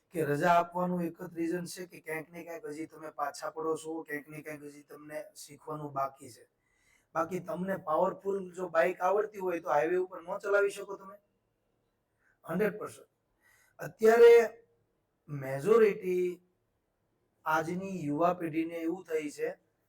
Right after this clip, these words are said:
કે "ભાઈ, હું જલ્દી પૂરું કરી નાખું અને મને જલ્દી ઇન્કમ ચાલુ થઈ જાય."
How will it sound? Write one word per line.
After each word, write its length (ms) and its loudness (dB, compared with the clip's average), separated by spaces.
કે 120 -6
"ભાઈ, 140 2
હું 380 -6
જલ્દી 360 0
પૂરું 260 -6
કરી 180 -12
નાખું 340 -10
અને 180 -6
મને 240 -2
જલ્દી 460 0
ઇન્કમ 360 0
ચાલુ 320 -4
થઈ 180 -8
જાય." 200 -20